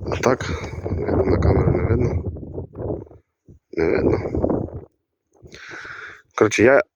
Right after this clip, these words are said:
я бачу, отако, типу, колія йде.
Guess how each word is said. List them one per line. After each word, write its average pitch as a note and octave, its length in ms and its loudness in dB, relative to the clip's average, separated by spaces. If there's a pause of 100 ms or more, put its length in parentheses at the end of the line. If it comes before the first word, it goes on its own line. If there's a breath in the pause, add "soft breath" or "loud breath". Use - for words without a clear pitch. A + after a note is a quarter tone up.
я A#2+ 260 2 (680 loud breath)
бачу, - 420 2 (1080)
отако, G#2+ 280 2
типу, - 260 2
колія F#2+ 360 4
йде. F2 240 2